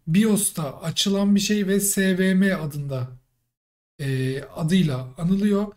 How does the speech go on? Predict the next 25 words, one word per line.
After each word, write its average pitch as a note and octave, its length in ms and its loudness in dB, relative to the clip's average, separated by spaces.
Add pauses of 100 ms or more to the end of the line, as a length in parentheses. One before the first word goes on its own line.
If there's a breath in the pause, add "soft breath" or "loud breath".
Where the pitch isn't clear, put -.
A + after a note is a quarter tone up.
(280 soft breath)
Intel'de G3+ 460 0
ise A3+ 400 -4 (260)
virtualization F#3+ 1000 0
gibi F#3 280 -2
bir G3+ 220 0 (240 soft breath)
seçenek G3 500 0
aramanız F3+ 460 0
lazım. C#3 300 -2
Mesela E3+ 440 -2 (120)
M F3 100 -2
S F3+ 240 0
I E3+ 140 -8 (500 soft breath)
e, D#3 480 -2
motherboard F3 680 0
için - 500 -2
şöyle F#3 360 2
bir C#3 80 -6
ekran. F#3+ 480 0 (140)
Bakın E3 280 -4
C F#3 280 -2
P F#3 100 -2
U F#3 340 0 (120)
features D#3 440 -4
kısmına E3 440 -4
gidip F#3+ 440 -4